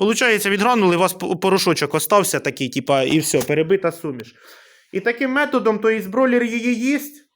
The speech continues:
коли вона розбухає, в неї невеликий, невелике оце бруто, то есть готовно-, во-, готової. Вона не наскільки розбухає, і тоді обмін речовин іде дуже класно. Якщо ви думаєте, що, типа, в мене хірова гранула, типа, або ще щось не так, то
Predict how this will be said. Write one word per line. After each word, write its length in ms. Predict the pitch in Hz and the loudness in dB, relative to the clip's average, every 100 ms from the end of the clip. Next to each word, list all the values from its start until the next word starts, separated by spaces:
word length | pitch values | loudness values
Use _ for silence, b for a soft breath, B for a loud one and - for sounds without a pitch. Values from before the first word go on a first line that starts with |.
| _ - | _ -4
коли 280 | 214 240 | 0 0
вона 260 | 240 226 233 | 0 0 2
розбухає, 640 | 226 190 226 262 262 233 | 2 0 -4 0 2 2
в 60 | 185 | 0
неї 260 | 208 208 208 | 0 0 0
невеликий, 760 | 208 214 233 247 240 202 - _ _ _ - | 0 2 0 -2 -4 -8 -12 _ _ _ -6
невелике 420 | 196 220 233 240 | -2 0 0 0
оце 240 | 214 214 208 | 0 0 -2
бруто, 500 | 202 247 254 170 123 | 2 0 0 -2 -2
то 160 | - | -2
есть 140 | 175 151 | -2 0
готовно-, 640 | 185 220 254 208 185 180 | 0 2 4 4 0 -2
во-, 140 | 196 208 | 0 2
готової. 640 | 226 226 202 156 135 120 B B - | 2 4 2 2 -2 -6 B B -8
Вона 260 | 180 226 | -2 0
не 120 | 233 233 | 0 0
наскільки 480 | 233 226 254 247 | 0 -2 -2 0
розбухає, 560 | 220 208 185 214 262 226 | 2 0 -4 -2 0 0
і 40 | |
тоді 360 | 190 185 233 233 B - | -2 -4 -2 -4 B -4
обмін 280 | 202 226 208 | -2 0 0
речовин 440 | 208 220 254 220 | 0 -2 -2 -2
іде 200 | 185 214 | 0 -2
дуже 240 | 202 185 | -2 -4
класно. 500 | 190 180 156 143 127 b b b | -2 -2 -2 -6 -14 b b b
Якщо 340 | 175 196 277 269 | -6 -4 -2 0
ви 100 | 254 | 0
думаєте, 420 | 262 254 247 240 | 0 0 0 -2
що, 140 | 233 | -4
типа, 260 | 233 220 220 | -6 0 0
в 40 | |
мене 240 | 226 220 208 | 2 0 0
хірова 340 | 214 202 202 | 0 2 2
гранула, 460 | 202 202 190 185 180 | 2 0 0 -2 -2
типа, 320 | 180 180 175 | -4 -2 0
або 160 | 175 | 0
ще 160 | 185 196 | -4 -6
щось 200 | 196 185 | -8 -6
не 100 | 196 | -4
так, 240 | 202 262 | -2 -2
то 180 | 233 185 | -2 -4